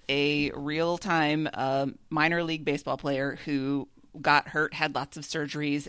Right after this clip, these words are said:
and never made it out of minor league ball. And so he returned to West Texas. Again, we're in Texas, where he became a high school science teacher and the coach of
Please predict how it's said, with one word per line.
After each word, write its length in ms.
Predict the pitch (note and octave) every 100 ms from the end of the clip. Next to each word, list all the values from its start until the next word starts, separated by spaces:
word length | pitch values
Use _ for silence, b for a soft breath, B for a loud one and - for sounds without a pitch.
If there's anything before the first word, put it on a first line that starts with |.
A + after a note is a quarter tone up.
| D3
and 240 | C#3+ C#3+
never 280 | C#3+ D3+ D3
made 220 | C#3+ C#3
it 80 | C3
out 260 | B2+ C#3 -
of 220 | C#3+ D3
minor 300 | - F3 F#3
league 200 | F3 D#3
ball. 320 | C#3+ C3+ C3+ C3+
And 120 | D3+
so 140 | C#3+ C#3+
he 140 | D#3+
returned 500 | C3 C3 A#3+ C4+ E4+
to 120 | D4+
West 280 | F#3 D#3+ -
Texas. 400 | B2+ - E3+ -
Again, 400 | C#3 D#3+ D3 E3
we're 80 | G#3
in 60 | C4
Texas, 540 | F3+ - - A3 - B B B B
where 180 | D#3+ D#3
he 180 | E3 D#3+
became 440 | C#3+ - D3 D3
a 80 | C3+
high 240 | D3 C#3+
school 260 | C#3 - C3+
science 540 | - B2+ C3 C3+ -
teacher 500 | - D3 C#3+ D3+ F#3 B B B B
and 300 | - D3+ D3
the 60 | C#3+
coach 440 | - E3 E3 - - C#3
of 420 | D3+ D3+ D3+